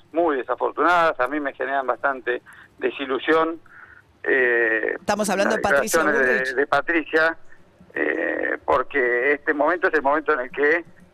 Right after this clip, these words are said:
Speaker 1: eh, el país nos necesita más unidos que, que nunca, trabajando justamente para construir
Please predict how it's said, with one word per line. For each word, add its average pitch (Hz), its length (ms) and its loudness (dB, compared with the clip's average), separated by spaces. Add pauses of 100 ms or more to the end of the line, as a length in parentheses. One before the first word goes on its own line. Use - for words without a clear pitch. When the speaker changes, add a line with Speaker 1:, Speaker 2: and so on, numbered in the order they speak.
(120)
Speaker 1:
eh, - 440 -2
el 143 100 -4
país 180 260 0
nos 180 120 2
necesita 147 420 -2
más 160 200 2
unidos 156 420 2 (760)
que, 139 380 -4
que 131 100 -2
nunca, 156 340 0
trabajando 147 480 2
justamente 156 460 0
para 127 220 2
construir 160 600 -2